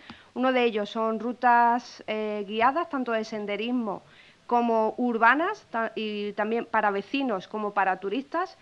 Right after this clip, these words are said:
que van a ser gratuitas, ¿vale? Entonces estamos elaborando, terminando de elaborar esas rutas para ponerlas en marcha.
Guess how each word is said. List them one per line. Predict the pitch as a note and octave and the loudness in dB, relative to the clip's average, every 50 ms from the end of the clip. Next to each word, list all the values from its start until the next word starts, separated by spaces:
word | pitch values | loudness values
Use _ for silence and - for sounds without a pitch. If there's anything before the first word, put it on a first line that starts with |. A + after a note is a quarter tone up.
| - - _ | -20 -20 _
que | - | -4
van | A3 A3 A3+ | 0 0 0
a | A#3 | 0
ser | - C4 C4 | 0 -2 -2
gratuitas, | B3+ C4 C4 B3+ B3+ G#3 G3 F#3+ - - - - - _ _ _ | -2 -2 -2 -2 -2 -4 -4 -4 -4 -8 -10 -10 -16 _ _ _
¿vale? | - F#3 A3+ C#4+ | -4 -4 -4 -2
Entonces | F4 D#4 B3 A3+ G#3+ - | -4 -8 -10 -10 -10 -12
estamos | A3+ - A3+ A3+ A3 A3+ | -8 -8 -6 -4 -4 -4
elaborando, | G#3+ G#3 G#3 G3 G3 G3+ A#3 B3 B3 | -2 -2 -2 -2 -2 -2 -2 -4 -4
terminando | A#3+ A3+ G#3 G3+ G3 G3+ G#3 A3+ A3+ A3+ A#3 A#3 A#3 - - - _ | -4 -4 -4 -4 -2 0 -2 -2 -2 -4 -4 -6 -6 -10 -20 -12 _
de | A#3 | 0
elaborar | A#3 A#3 A3 G#3 A3 G#3 F#3+ F#3 | 2 2 4 4 2 2 2 0
esas | F#3 F#3 - G3 F#3+ | 0 -4 -6 -8 -6
rutas | G3+ B3 B3+ - D4+ D4+ | -6 -6 -4 -4 -4 -4
para | D4 B3 A#3 | -2 -4 -2
ponerlas | G3+ G#3+ G#3+ A3 A3+ A#3+ B3+ B3 | -2 -2 -4 -2 0 0 0 0
en | A#3+ A#3 | -2 -2
marcha. | A#3 B3 C4 C#4+ - - F4 F4 | -2 -2 -4 -4 -4 -6 -6 -6